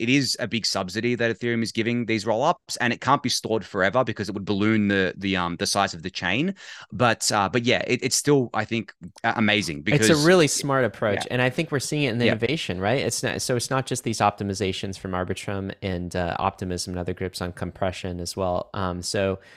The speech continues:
Speaker 2: late last week, Polygon Labs just, uh, proposed their Polygon two dot oh architecture. Um, we're gonna have Polygon actually on the show next week to, to go into this in, in some detail. But what's the T L D R at the highest level, uh, on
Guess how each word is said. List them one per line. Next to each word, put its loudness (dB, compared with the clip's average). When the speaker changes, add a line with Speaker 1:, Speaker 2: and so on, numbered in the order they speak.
Speaker 2:
late 2
last 0
week, -8
Polygon 2
Labs 0
just, -4
uh, -2
proposed -4
their -2
Polygon -2
two 0
dot 6
oh 4
architecture. -2
Um, 2
we're 2
gonna 2
have 0
Polygon 0
actually -2
on 0
the -4
show -2
next -4
week -8
to, -4
to -6
go 0
into -4
this -2
in, -6
in -6
some -6
detail. -6
But -10
what's 0
the 0
T 0
L 4
D -2
R 0
at -8
the -6
highest 0
level, -4
uh, 2
on -2